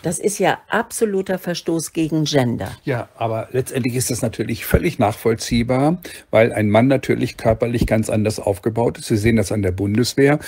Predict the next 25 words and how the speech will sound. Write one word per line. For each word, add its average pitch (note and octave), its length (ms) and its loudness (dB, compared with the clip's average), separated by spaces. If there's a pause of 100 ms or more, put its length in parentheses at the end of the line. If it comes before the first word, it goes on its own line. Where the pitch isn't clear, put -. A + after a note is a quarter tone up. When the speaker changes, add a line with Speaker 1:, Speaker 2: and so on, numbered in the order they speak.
(120)
Speaker 2:
Früher, A#2 360 2
da G2+ 100 0
musste A2+ 300 -2
man, G#2+ 200 2
ich G#2 120 -4
glaub, G2 260 2
fünfzig, - 800 -2
äh, G#2 340 2 (300)
wie G2+ 80 -2
nannte A2 240 0
man A#2 120 0
das, A2 120 -4
Klimmzüge A#2 760 0
beispielsweise G#2+ 720 -2
als A2 200 -2
Soldat G#2+ 440 0
in A#2 120 0
der G#2+ 240 0 (220)
Grundausbildung A2+ 800 2
machen. G#2 240 0
Das - 140 -2
hat B2 140 0
man A2+ 100 0
dann A2+ 160 0
abgeschafft, B2+ 680 -2